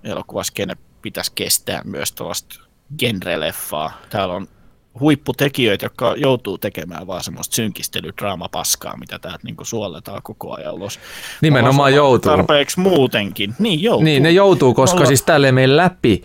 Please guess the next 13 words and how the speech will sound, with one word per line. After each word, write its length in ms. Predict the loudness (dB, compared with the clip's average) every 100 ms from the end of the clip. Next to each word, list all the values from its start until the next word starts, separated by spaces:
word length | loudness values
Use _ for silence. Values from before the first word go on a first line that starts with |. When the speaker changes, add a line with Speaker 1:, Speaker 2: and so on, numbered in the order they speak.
| -12 -20 -2
Speaker 2:
Sehän 240 | 2 4
ongelma, 440 | 6 6 6 6 6
Speaker 1:
Mm. 60 |
Speaker 2:
joku 220 | 6 6 4
joskus 300 | 4 0 4
selitti, 400 | 4 4 2 0
joku 160 | 4
elokuvan 380 | 4 4 0 0
tekijä, 300 | -2 0 -2
että 120 | 2
ne 60 | 4
haluaisi 440 | 6 6 6 2
tehdä 160 | -4